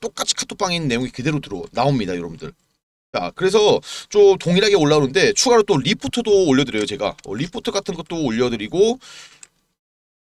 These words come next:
뭐예요? 여러분들 그냥 검색, 검색 버튼 누르셔서 여기 위, 왼쪽 위에 여기 있잖아요. 이 검색 버튼 누르셔서 예를 들어 이렇게,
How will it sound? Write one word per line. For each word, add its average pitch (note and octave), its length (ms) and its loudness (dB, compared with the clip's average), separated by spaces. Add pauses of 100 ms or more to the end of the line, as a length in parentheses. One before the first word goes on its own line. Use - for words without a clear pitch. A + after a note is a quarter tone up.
(280)
뭐예요? A2+ 260 0
여러분들 A#3 260 0
그냥 G3 160 -2 (200)
검색, F3 400 -2
검색 D3+ 300 -4
버튼 G3+ 180 -4
누르셔서 B2 680 -2
여기 F#2+ 320 -8 (340)
위, C#3+ 140 0
왼쪽 D3+ 340 -2
위에 D#3 80 -2
여기 A#2 160 -2
있잖아요. A2+ 360 -8 (360)
이 F3 80 -4
검색 E3 280 -4
버튼 F#3+ 180 -8
누르셔서 D3 520 -2 (1500)
예를 D#3+ 140 0
들어 F#3 120 2
이렇게, F#3 440 0